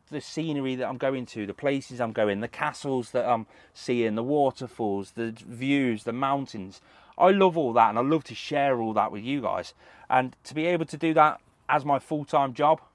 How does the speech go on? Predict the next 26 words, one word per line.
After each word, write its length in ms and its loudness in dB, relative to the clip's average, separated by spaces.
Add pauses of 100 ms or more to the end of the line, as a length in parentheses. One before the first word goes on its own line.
(640)
that's 220 2
gonna 180 -4
be 100 -6
even 220 -4
more 240 2
epic. 280 -4 (340)
We're 100 -4
so 340 2
close 320 0
to 100 -14
that. 180 0
We'll 120 -8
get 120 0
onto 120 -8
that 160 0
in 40 -10
a 40 -10
minute, 160 -4
actually. 320 -10 (340)
Um, 260 10 (640)
YouTube's 440 -2
twenty-five 460 4
thousand 300 2
subscribers. 540 4
That's 200 2
mental. 640 -2